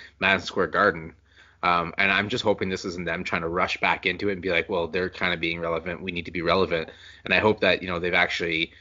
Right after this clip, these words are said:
stepped back, looked what went wrong, try to fix what went wrong. And I get there's only, what was four or five games, four to six games left, uh, to be played. Um, that being said, like, I hope that you're not just rushing into things and this is actually, like,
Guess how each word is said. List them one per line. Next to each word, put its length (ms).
stepped 400
back, 400
looked 280
what 100
went 160
wrong, 520
try 240
to 40
fix 260
what 80
went 120
wrong. 100
And 100
I 60
get 240
there's 160
only, 300
what 180
was 180
four 440
or 40
five 460
games, 560
four 140
to 60
six 260
games 320
left, 320
uh, 160
to 80
be 100
played. 480
Um, 460
that 240
being 160
said, 180
like, 140
I 60
hope 240
that 100
you're 140
not 160
just 180
rushing 300
into 160
things 320
and 100
this 160
is 120
actually, 420
like, 320